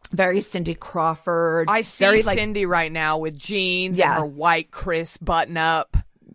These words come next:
Speaker 1: Yeah, very, like, Versace runway. Like, it, they wore it half up a lot. And I think half up is, I can't do it anymore 'cause I have three hairs
Speaker 2: Same. I
Speaker 1: left
Speaker 2: don't have
Speaker 1: to
Speaker 2: enough
Speaker 1: rub
Speaker 2: hairs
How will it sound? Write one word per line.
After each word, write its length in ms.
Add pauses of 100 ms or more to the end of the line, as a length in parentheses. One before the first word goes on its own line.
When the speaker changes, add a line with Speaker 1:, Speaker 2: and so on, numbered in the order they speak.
Speaker 1:
Yeah, 400
very, 360
like, 220
Versace 760
runway. 520
Like, 340
it, 260
they 140
wore 260
it 80
half 380
up 180
a 60
lot. 560
And 120
I 60
think 220
half 360
up 220
is, 160
I 220
can't 340
do 180
it 120
anymore 400
'cause 120
I 60
have 120
three 320
hairs 240
Speaker 2:
Same. 260
I 60
Speaker 1:
left 80
Speaker 2:
don't 80
have 100
Speaker 1:
to 60
Speaker 2:
enough 160
Speaker 1:
rub 80
Speaker 2:
hairs 160